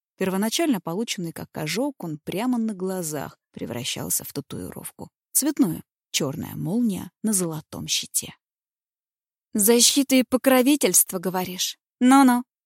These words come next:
Что-то много у меня покровителей, а толку пока от вас мало». На столе еще осталось много разных вкусностей, но, как учил Тьор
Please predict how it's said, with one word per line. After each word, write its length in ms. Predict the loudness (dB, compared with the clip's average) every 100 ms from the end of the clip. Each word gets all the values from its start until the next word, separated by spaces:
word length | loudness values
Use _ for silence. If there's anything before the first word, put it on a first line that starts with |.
| _ _ _
Что-то 340 | -10 -6 0 6
много 380 | 8 8 4
у 80 | 2
меня 220 | 4 2
покровителей, 800 | 0 -2 2 2 2 -2 -4 -6 -12 _ 2
а 100 | 4
толку 340 | 6 4 4
пока 360 | 0 -2 -2 -4
от 100 | -2
вас 240 | 2 4
мало». 460 | 4 2 0 -6 -10 _ _ _ _ _ _ _
На 80 | 0
столе 340 | 4 4 4
еще 240 | 4 2 2
осталось 460 | 0 0 0 0
много 360 | 0 0 0 -2
разных 500 | -2 -2 -2 -4 -6
вкусностей, 840 | -8 -4 -2 -2 -2 -2 -4 -4
но, 360 | -4 -4 -4 -6
как 260 | -8 -10
учил 280 | -8 -8 -8
Тьор 320 | -8 -8 -10